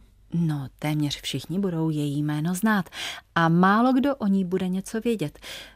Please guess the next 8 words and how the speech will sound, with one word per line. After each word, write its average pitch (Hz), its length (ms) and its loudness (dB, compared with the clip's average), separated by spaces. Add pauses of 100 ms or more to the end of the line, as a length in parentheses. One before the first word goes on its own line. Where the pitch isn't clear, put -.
(140)
Přitom 202 440 2
její 202 280 6
život 190 440 0
rozhodně 170 640 0
nebyl 151 320 -2
krátký, 151 680 -6
trval 151 300 -6
téměř 151 440 -4